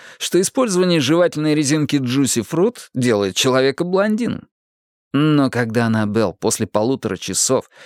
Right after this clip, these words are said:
в течение которых мой мир был уменьшен до размеров ее голоса у меня в ухе, произнесла эти слова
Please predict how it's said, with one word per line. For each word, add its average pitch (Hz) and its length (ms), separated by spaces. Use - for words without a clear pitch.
в - 60
течение 156 420
которых 147 440
мой 143 200
мир 139 240
был 135 200
уменьшен 131 460
до 117 80
размеров 123 460
ее 120 260
голоса 113 440
у 107 80
меня 117 240
в 92 140
ухе, - 320
произнесла 147 580
эти 123 160
слова 110 640